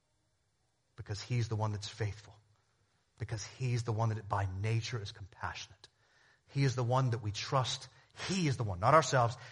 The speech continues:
He's the one that we trust to remain faithful to the covenant. And so he is the one that we trust to bring us home to him. We remember that when Christ came into the world,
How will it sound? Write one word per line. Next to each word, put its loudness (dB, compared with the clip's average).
He's 2
the 4
one 6
that 4
we 2
trust 4
to -4
remain 2
faithful 2
to -2
the -2
covenant. 0
And 0
so 6
he 2
is 8
the 6
one 8
that 6
we 2
trust 6
to 2
bring 4
us 2
home 6
to -6
him. 2
We 2
remember 8
that 4
when 4
Christ 12
came 2
into 6
the 6
world, 10